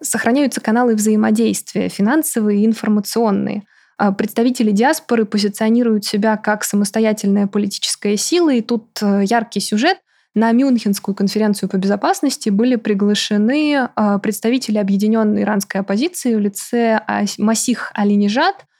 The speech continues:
принца Пехлеви и Назанин Буньяди вместо официальных представителей Исламской Республики. И тут, опять же, важно не отрицать реальности, все же понимать, что, э, реальное влияние диаспоры, несмотря на все выше,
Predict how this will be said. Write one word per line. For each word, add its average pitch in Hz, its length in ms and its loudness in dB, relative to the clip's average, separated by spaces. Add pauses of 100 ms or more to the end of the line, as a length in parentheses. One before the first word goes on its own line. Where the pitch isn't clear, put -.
(200)
принца 226 300 2
Пехлеви 277 720 2
и 254 720 2
Назанин 220 520 2
Буньяди 226 500 0
вместо 208 680 -2
официальных 240 520 -2
представителей 208 640 -2
Исламской 202 440 -4
Республики. 202 580 -6 (420)
И 220 120 2
тут, 269 420 -2
опять 220 280 2
же, 190 140 -2
важно 214 260 0
не 214 140 2
отрицать 214 420 -4
реальности, 277 600 0
все 262 320 -2
же 233 120 0
понимать, 220 560 0
что, 226 720 -2
э, 202 140 0
реальное 208 480 2
влияние 202 460 0
диаспоры, 226 480 -2
несмотря 202 440 -2
на 202 140 2
все 208 220 -4
выше, 196 420 -2